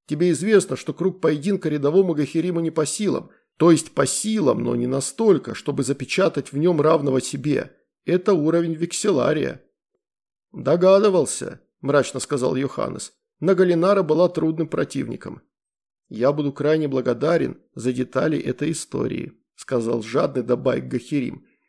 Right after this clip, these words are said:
«Кстати, тебе известно, что Нагалинара на днях вернулась в легион?» «М-да?» удивился Йоханнес. «М-да. Представь себе, балаганщик дал ей развод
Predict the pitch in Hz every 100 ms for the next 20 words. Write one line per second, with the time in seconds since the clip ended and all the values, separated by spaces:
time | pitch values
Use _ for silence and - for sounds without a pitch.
0 | _ - - 170 143 - 135 131 131 135
1 | 202 190 131 - 147 135 127 - - 135
2 | 135 139 143 135 131 127 127 139 123 139
3 | 127 131 131 123 123 135 170 156 - -
4 | _ _ _ - 123 113 113 113 113 139
5 | 233 - _ - 135 151 131 - 131 127
6 | - - - - _ - 123 131 123 165
7 | - - _ _ _ 156 170 - 202 190
8 | 202 202 - - - _ - 143 180 220
9 | 226 - 156 175 196 170 147 139 113 135
10 | 220 180